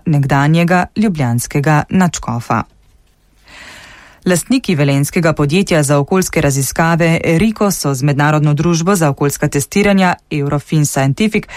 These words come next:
podpisali sporazum o prodaji Erika.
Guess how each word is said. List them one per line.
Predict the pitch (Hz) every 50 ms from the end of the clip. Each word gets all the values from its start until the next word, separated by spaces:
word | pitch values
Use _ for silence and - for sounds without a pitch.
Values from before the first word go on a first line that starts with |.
| - - - - - - -
podpisali | - 214 - - 220 - - 185 180 190 208 208
sporazum | - - - 170 156 151 143 185 214 214 - -
o | - 202 190 190
prodaji | - - 202 190 175 180 175 170 180 185 185 175 - -
Erika. | 151 143 139 131 - - 131 120